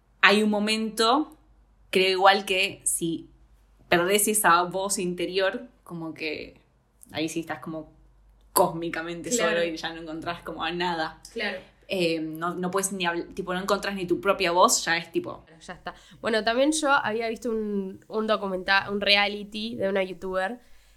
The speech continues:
Speaker 2: que, viste que hay muchos famosos que tienen su casa llena de asistentes
Speaker 1: Mm.
Speaker 2: o llena de, no sé, amigos que también son actores. Hay mucho de eso de como que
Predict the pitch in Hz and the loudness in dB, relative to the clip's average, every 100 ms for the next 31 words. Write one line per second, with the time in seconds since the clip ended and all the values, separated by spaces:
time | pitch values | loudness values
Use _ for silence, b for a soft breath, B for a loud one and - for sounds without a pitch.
0 | b - 214 202 202 202 311 349 247 233 | b 6 8 8 4 4 6 6 4 2
1 | 240 208 - 190 190 185 170 185 180 - | 0 -4 0 2 2 0 -4 -8 -10 -12
2 | - - 190 196 196 190 180 - 202 202 | -12 -8 -4 -2 -2 -6 -10 -10 -10 4
3 | 202 220 208 202 185 180 - - 208 190 | 4 4 -6 -6 -6 -8 -14 -4 0 0
4 | 190 - 190 185 190 - b b b - | 0 -6 -4 -4 -6 -12 b b b 2
5 | 208 196 190 185 - 196 190 185 185 190 | 4 4 2 -2 -4 -2 -2 -2 -6 -6
6 | 180 202 185 180 185 202 202 208 196 202 | -6 -4 -4 -4 -2 -2 -2 -4 -6 -6
7 | 202 196 - 214 202 190 185 185 202 208 | -6 -8 -6 -2 -2 -2 -4 -4 -6 -4
8 | 208 214 196 190 202 185 180 170 170 160 | -4 -4 -4 -2 -2 -2 -4 -8 -10 -16